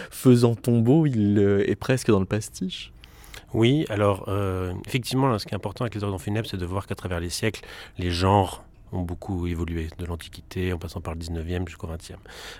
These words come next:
Speaker 2: Euh, à la fin du dix-neuvième, effectivement, c'est un peu le, le dix-neuvième, c'est un peu le siècle des écrivains, en particulier la deuxième moitié, et pour les Horizons fu-, pour Les Horizons Funèbres, c'est vraiment flagrant de voir à quel point c'est le genre de, des écrivains.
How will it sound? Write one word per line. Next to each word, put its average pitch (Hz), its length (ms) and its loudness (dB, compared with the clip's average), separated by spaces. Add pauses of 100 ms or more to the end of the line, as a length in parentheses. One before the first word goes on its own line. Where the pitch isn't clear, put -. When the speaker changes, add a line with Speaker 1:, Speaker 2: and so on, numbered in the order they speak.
(120)
Speaker 2:
Euh, 98 260 2
à 92 60 -4
la 87 80 -4
fin - 160 2
du 117 120 0
dix-neuvième, 90 480 2
effectivement, 98 840 0
c'est - 100 0
un 101 60 6
peu 135 120 6
le, 107 460 6
le 110 140 0
dix-neuvième, 117 400 2
c'est 113 120 -6
un 101 40 0
peu 95 120 -8
le 101 120 -4
siècle 101 500 -6
des 90 540 -4
écrivains, 113 480 2 (520)
en - 60 -10
particulier 95 420 -6
la 95 60 0
deuxième 87 240 -2
moitié, 107 640 0
et 95 60 -4
pour 98 220 0
les 90 100 0
Horizons 85 220 0
fu-, - 180 -10 (140)
pour 98 120 -6
Les 90 200 -4
Horizons 85 260 -4
Funèbres, 95 320 -6
c'est - 140 -10
vraiment 85 260 -6
flagrant 90 420 -2
de 82 60 -4
voir 80 220 -4
à 82 80 -6
quel - 140 -12
point - 200 -8
c'est - 160 -12
le 82 120 -8
genre 85 240 -4
de, 80 280 -6
des 80 240 -6
écrivains. 87 360 -8